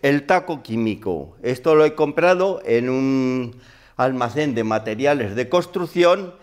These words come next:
y me ha costado seis coma setenta euros.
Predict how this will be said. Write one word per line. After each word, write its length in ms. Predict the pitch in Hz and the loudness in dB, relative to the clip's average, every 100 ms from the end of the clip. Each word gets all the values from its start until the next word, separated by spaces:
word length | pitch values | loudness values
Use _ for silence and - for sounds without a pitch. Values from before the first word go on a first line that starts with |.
| _ _ | _ _
y 280 | 139 139 135 | -2 0 2
me 200 | 135 147 | 2 0
ha 100 | 156 | 0
costado 760 | 160 151 - 160 160 180 185 160 | 0 -4 0 0 2 0 -2 -4
seis 800 | - - 156 160 165 160 156 - | -10 -2 2 4 4 2 0 -4
coma 320 | - 165 160 | 0 0 0
setenta 720 | 135 135 - 151 143 - 127 | -2 -4 0 2 2 2 4
euros. 560 | 123 98 76 62 65 - | 4 4 0 -6 -8 -16